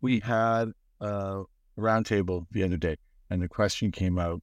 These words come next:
"Where do you wanna see things go in the next thousand days?" Um, yeah, and I would broaden that out to two years, ten years.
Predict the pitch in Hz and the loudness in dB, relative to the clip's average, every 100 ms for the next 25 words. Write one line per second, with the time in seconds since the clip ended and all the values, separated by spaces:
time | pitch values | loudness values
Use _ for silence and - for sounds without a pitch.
0 | _ 92 110 113 113 107 101 - 123 110 | _ 2 2 4 2 2 0 0 0 0
1 | 101 98 85 101 104 92 80 78 78 80 | 0 -2 -2 2 4 2 -2 -4 -4 -4
2 | 80 - - _ - 85 85 85 87 85 | -6 -10 -20 _ -2 2 2 2 -2 0
3 | 80 67 - - _ _ 73 71 69 67 | -2 -4 -10 -18 _ _ -8 -6 -6 -8
4 | 69 _ _ _ _ _ - 76 - _ | -12 _ _ _ _ _ -4 -4 -4 _
5 | 95 87 80 85 82 - 80 78 80 78 | 0 2 2 2 0 2 2 4 0 2
6 | 76 - - 78 76 - 95 87 87 - | 0 -2 -2 -4 -4 -2 0 0 -4 -2
7 | 87 82 80 76 - | -2 0 -2 -4 -10